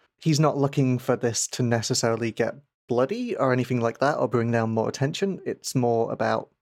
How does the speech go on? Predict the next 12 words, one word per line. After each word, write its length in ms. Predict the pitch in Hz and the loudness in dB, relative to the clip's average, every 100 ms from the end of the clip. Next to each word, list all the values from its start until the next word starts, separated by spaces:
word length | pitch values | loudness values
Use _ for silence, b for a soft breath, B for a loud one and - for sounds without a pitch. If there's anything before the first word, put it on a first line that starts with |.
| _ _ | _ _
finding 560 | 123 123 120 113 113 - | 0 0 0 0 -2 -2
a 80 | 120 | -2
way 500 | 107 110 110 107 - _ _ _ _ _ - | 0 -2 -4 -10 -16 _ _ _ _ _ -16
to 140 | - 120 | -8 -8
keep 400 | - 113 _ b b - | -8 -12 _ b b -6
the 100 | 127 | -2
minister, 560 | 117 113 - - 131 - _ _ _ b b - | 0 0 -2 -4 -10 -12 _ _ _ b b 0
to 100 | 156 | 2
make 260 | 165 156 | 0 0
this 200 | 147 139 | -2 0
more 160 | 135 123 | 0 0
costly 500 | - 107 - 110 | -4 -10 -8 -10